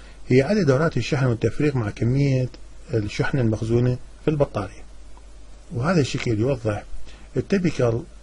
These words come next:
سايكل لايف ان stationary application. نرى أن هذه البطارية إذا استخدمناها ب دي أو دي بنسبة عشرين بالمية سيكون عمرها ثلاثة آلاف دورة، حوالي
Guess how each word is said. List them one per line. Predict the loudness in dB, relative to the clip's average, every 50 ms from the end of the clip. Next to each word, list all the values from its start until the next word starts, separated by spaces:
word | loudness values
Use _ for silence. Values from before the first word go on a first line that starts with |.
| -20 -18 -16 -8
سايكل | -4 0 2 2 2 2 2 2 2 2 2
لايف | 2 2 2 0 -2 -4 -6 -12 -16 -8 -2 0
ان | 2 2
stationary | 2 2 2 0 2 2 2 2 2 2 2 0 -2
application. | -4 -4 -4 -4 -4 -4 -6 -6 -8 -10 -12 -14 -16 -18 -20 -20 -20 -20 -20 -20 -18 -18 -18 -18 -18 -20 -20 -20 -20 -20 -20 -20 -20 -10 -4 0
نرى | 0 2 2 2 2
أن | 2 4
هذه | 4 4 4 4 4
البطارية | 4 2 0 0 0 0 0 2 2 0 0 -2 -2 -4 -6 -4 -2
إذا | 0 0 0
استخدمناها | -2 -2 -4 -2 0 0 2 4 4 4 4 4 4 2
ب | 2 0
دي | 0 2 2 2
أو | 4 4 2
دي | 2 4 2 0 2
بنسبة | 2 2 0 0 0 -2 -2 -2 -2
عشرين | -2 0 2 2 2 4
بالمية | 4 4 4 4 4 2 2 0 -2 -8 -12 -16 -18 -18 -18 -18 -16 -16 -16 -16 -16 -16 -16 -16 -16 -2
سيكون | 2 4 4 4 4 4 4 4 4
عمرها | 4 2 0 0 0 -2
ثلاثة | -2 -4 -2 0 2 4
آلاف | 4 4 4
دورة، | 4 2 2 2 0 -6 -10 -12 -12 -14 -14 -16 -18 -18 -18 -18 -18 -18 -18 -20 -18 -18 -18 -18 -18 -18 -18 -20 -20 -18 -12 -4
حوالي | 0 2 4 4 4 4 2 0 -2